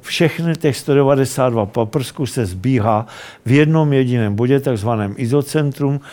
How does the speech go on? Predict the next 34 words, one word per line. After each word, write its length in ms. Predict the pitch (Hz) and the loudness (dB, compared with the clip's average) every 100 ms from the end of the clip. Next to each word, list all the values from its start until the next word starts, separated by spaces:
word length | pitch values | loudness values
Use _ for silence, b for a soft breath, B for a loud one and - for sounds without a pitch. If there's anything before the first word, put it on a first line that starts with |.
| B B | B B
to 80 | 143 | -2
je 80 | 113 | -2
koulička 640 | - 123 127 120 - 104 | 2 2 2 -2 -4 -2
záření 540 | 104 120 110 120 120 | 2 2 2 -2 -2
o 180 | 117 107 B B B B _ | -4 -6 B B B B _
prostě 360 | - 98 - 117 | -10 -10 -4 0
maximální 760 | 113 - - 127 110 110 107 | 0 -2 -4 -2 0 0 -2
intenzitě. 960 | 107 87 90 - 98 87 85 80 - 80 _ _ _ _ - _ _ _ _ _ B B B B B - | -4 -6 -6 -4 -4 -4 -8 -10 -14 -14 _ _ _ _ -20 _ _ _ _ _ B B B B B -4
No 220 | 110 127 | -2 -2
a 60 | - | -2
tady 280 | 135 135 135 | 2 2 2
jsou 180 | - | 0
vidět 280 | 131 123 131 | 0 2 0
ty 100 | - | 2
jednotlivé 520 | 127 127 127 127 110 | 2 2 0 0 -2
kolimátory 760 | 98 - 120 139 139 135 143 139 | -2 0 0 2 0 0 0 -2
a 80 | 117 | -2
tady 260 | 135 127 | -2 0
jsou 220 | 123 131 117 | -2 -2 -2
vidět 260 | 110 92 | -2 -4
zdroje, 440 | 92 101 127 135 135 B B - | -4 0 4 4 0 B B -2
jak 220 | 127 131 | 0 0
se 160 | - 120 | -2 -6
přesouvají. 540 | - 107 - 101 98 | -6 -8 -4 -2 -2
Tady 260 | 143 139 127 | 0 2 2
je 100 | 92 | 0
stíněná 680 | - - 123 127 131 127 | -6 -4 0 2 2 0
poloha, 540 | 123 120 117 113 107 107 B B B B B | -2 -2 0 0 0 -4 B B B B B
je 100 | 123 | -6
to, 300 | 120 127 117 - _ - | -2 -2 -4 -8 _ -8
no, 160 | 104 98 | -4 -4
čili 260 | - 131 | -2 -4
tady 240 | 117 151 151 | 0 0 2
je 240 | 147 139 | 2 2